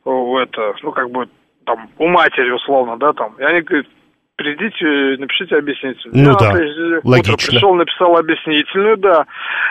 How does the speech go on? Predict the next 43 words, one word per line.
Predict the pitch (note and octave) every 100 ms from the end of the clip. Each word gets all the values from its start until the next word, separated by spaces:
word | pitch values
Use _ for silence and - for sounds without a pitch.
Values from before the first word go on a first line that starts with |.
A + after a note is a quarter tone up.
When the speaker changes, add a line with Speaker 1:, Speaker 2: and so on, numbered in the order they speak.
| -
Speaker 1:
А | D3 D#3
я | E3
ей | E3 F3+ F#3 D3+ -
ситуацию-то | G3 F#3+ D#3 D#3+
объяснил. | D3 D3 - E3 G3
Они | D#3 E3
говорят: | E3 D#3
«Мы | E3+ A3+ E3+
знаем», | D3+ D3+ F3 E3
да, | C3+ D#3
«Потому | - C#3+
что | -
мы | C#3+
на | D3
выезд | D3 C3+ -
н-, | C#3+ C#3+ C#3+ D3+
не | D#3
раз | D3 -
приезжали | C#3 C3+ C#3
на | C3 B2
ту | C3
квартиру». | C#3+ C#3 A3 F#3
Они | E3+
говорят: | D#3+ E3
«Вот, | G3 A#3 - - - - - _ -
есть, | D3 B2+ -
э, | C#3 C3 C3 - - - - -
там, | A#2+ _ _ -
ти-, | C3+
ну, | D3 D#3+
как, | C3+ - -
э, | A#2+ A2 G#2 F#2+ F#2+ A2 A#2
не, | D3
уже | D#3 D3+ D3+
не | D3+
участковый, | D#3 C#3 C4 C4
просто, | - D3+ C3+
да, | D3+
там, | C3+ B2 _ _ _ _ -
полицейский, | D3 B2+ C#3+ - B2
да, | C3+
там, | C3 A#2+
девушка. | C3+ B2 -